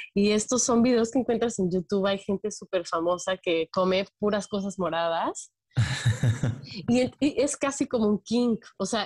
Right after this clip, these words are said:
Speaker 1: es, es padre porque es casi como un kink, ¿no? O como
Speaker 2: Ok, ok.
Speaker 1: porque genera un placer, de verdad.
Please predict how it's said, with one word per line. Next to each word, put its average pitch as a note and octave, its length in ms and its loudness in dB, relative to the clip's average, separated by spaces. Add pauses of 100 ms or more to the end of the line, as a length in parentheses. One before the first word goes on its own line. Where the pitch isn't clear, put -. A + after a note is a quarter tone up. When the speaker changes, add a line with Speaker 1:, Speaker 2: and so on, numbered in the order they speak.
Speaker 1:
es, C4+ 160 -2
es - 180 -4
padre D4 320 2
porque C4+ 300 -2
es G#3+ 160 -2
casi A#3 280 -6
como G#3+ 220 0
un G3+ 120 2
kink, A3 420 2 (460)
¿no? F3+ 260 -4
O - 300 -6
como F3+ 180 0
Speaker 2:
Ok, A#2+ 60 2 (280)
ok. A2 640 -2
Speaker 1:
porque A#3 200 0
genera C#4 300 4
un D#4+ 80 4
placer, A#3 600 0
de F#3 80 0
verdad. F#3+ 400 0